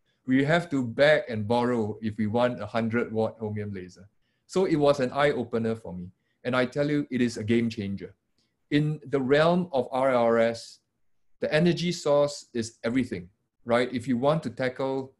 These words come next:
not the usual eighty percent, the, you know, the one point five centimeter stone, the one centimeter stone, if you really want to challenge,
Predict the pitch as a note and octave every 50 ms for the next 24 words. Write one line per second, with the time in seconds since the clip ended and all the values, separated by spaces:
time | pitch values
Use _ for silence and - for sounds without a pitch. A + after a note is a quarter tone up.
0 | _ _ _ _ _ _ - B2 C#3+ D3+ D3+ D3+ - A#2 A#2+ A2+ A2 A2+ A#2 A#2+
1 | A#2 A#2 A#2+ A#2 A#2 A2+ - B2 A2+ A#2 B2 A#2 - G#2 - - A2+ A2 G#2+ A2
2 | A2 G2+ F#2+ F#2 F#2+ F#2+ F#2 E2 G2 G2 F#2+ F#2+ F#2 F2+ F2+ F2+ F2 _ _ _
3 | _ _ - G#2+ A2+ A#2 A2+ - G2+ G2 F#2+ - A2 A2 A2+ A2 - G#2+ G2 G2+
4 | G#2+ G#2 G2+ F#2+ - G2+ G2 - - - G2+ G2+ G2 G2+ G2+ F#2+ F#2 F2+ G2+ G#2+
5 | G#2+ A2+ A2 G#2+ F#2 - G2+ F#2+ G2 G2 G2 F#2+ F#2+ - - F#2+ F#2+ G2 G2 G2
6 | - _ _ _ _ _ _ _ - C3 A#2 C#3 C3+ C#3 E3 F3+ G#3 G3 E3 E3+
7 | F3 E3 E3+ - - - - C#3 D3 E3 D#3+ B2 G#2+ G#2+ - - _